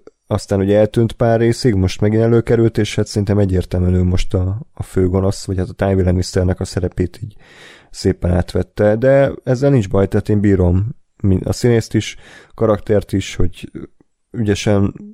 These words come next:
fonja a szálakat, kegyetlen, tehát egy tipikus trónokharca, gonosz karakter.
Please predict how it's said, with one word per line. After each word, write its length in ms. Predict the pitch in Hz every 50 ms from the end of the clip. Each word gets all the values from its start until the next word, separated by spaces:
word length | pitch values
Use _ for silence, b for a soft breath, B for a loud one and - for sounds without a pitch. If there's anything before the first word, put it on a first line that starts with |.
| _ _
fonja 360 | - - - 107 98 98 98
a 40 | 95
szálakat, 520 | - - 107 98 95 95 - - 90 -
kegyetlen, 720 | - - 107 101 101 98 - 104 98 95 92 95 98 98 -
tehát 220 | - 135 135 -
egy 80 | 135 127
tipikus 400 | - 113 - - - - - -
trónokharca, 760 | - - - 90 87 - - 90 87 82 - - - 90 82 b b b b b b b
gonosz 320 | 104 95 92 90 87 -
karakter. 580 | - - 80 85 - - - - 69 69 -